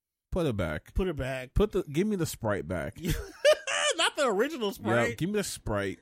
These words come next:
Speaker 1: I don't care what it looks like in it. Give me the sprite.
Speaker 2: Not the original Sprite.
Speaker 1: Yup.
Speaker 2: That is sad. That
Speaker 1: Yup.
Speaker 2: is so
Speaker 1: They,
Speaker 2: sad.
Speaker 1: they finally retired that sprite. We need it back.
Speaker 2: Yeah. Uh, that game, it's like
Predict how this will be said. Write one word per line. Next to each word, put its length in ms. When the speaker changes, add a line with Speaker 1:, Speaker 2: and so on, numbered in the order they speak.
Speaker 1:
I 100
don't 180
care 200
what 140
it 80
looks 240
like 180
in 60
it. 100
Give 120
me 60
the 60
sprite. 380
Speaker 2:
Not 160
the 100
original 440
Sprite. 480
Speaker 1:
Yup. 480
Speaker 2:
That 240
is 80
sad. 680
That 60
Speaker 1:
Yup. 260
Speaker 2:
is 60
so 200
Speaker 1:
They, 440
Speaker 2:
sad. 80
Speaker 1:
they 420
finally 440
retired 520
that 180
sprite. 360
We 180
need 200
it 140
back. 380
Speaker 2:
Yeah. 540
Uh, 420
that 180
game, 500
it's 180
like 460